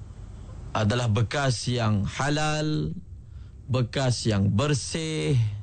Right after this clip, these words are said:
yang bebas daripada sebarang najis.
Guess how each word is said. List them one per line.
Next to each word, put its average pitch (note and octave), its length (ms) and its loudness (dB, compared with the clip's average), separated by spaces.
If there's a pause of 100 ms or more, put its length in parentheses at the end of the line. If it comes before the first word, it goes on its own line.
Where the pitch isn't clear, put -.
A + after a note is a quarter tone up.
(680)
yang A#2+ 320 2
bebas C3 560 4 (1040)
daripada A#2+ 1040 2 (240)
sebarang A2 880 2
najis. - 720 0